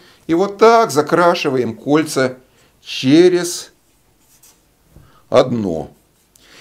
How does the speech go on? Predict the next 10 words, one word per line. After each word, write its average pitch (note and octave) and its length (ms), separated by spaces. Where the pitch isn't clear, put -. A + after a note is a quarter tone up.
И - 100
теперь A3+ 440
те A3 200
кольца, G#3+ 460
которые D3 460
остались D3+ 640
незакрашенными, C3 960
прозрачными, A2+ 800
они, G#3 680
э, B2 400